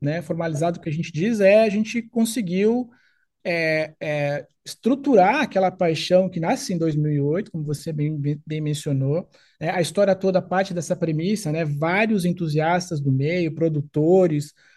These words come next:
uma galera que, que era apaixonada pelo meio, começou a se reunir e perceber que era importante ter um braço institucional, né? Uma voz que pudesse, de alguma forma, ajudar a fomentar, a, a,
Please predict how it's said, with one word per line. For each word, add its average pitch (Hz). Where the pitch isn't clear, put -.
uma 160
galera 165
que, 175
que -
era 165
apaixonada 165
pelo 151
meio, 151
começou 165
a 180
se -
reunir 185
e 185
perceber 190
que 220
era 202
importante 226
ter 185
um 165
braço 170
institucional, 143
né? 143
Uma 165
voz 151
que -
pudesse, 160
de 180
alguma 170
forma, 180
ajudar 165
a -
fomentar, 180
a, 170
a, 151